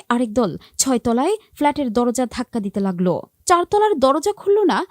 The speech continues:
কিন্তু ছয় তলার দরজা খুলে ফেলল। ভেতরে ভয়ার্ত বাসার লোকজনকে দেখে বুঝল, এখানে কোনো স্নাইপার থাকার কথা না। চারতলার দরজা কেউ খুলছে না। শব্দ শুনে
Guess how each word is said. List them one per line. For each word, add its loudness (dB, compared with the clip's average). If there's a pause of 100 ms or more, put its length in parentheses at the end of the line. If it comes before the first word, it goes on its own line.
(140)
কিন্তু -2
ছয় -2
তলার 0
দরজা 0
খুলে -4
ফেলল। -2 (280)
ভেতরে 2
ভয়ার্ত -2
বাসার 0
লোকজনকে 0
দেখে -4
বুঝল, -2 (240)
এখানে -2
কোনো -2
স্নাইপার -2
থাকার -8
কথা -6
না। -2 (260)
চারতলার 2
দরজা 0
কেউ -2
খুলছে -2
না। 0 (140)
শব্দ -2
শুনে 0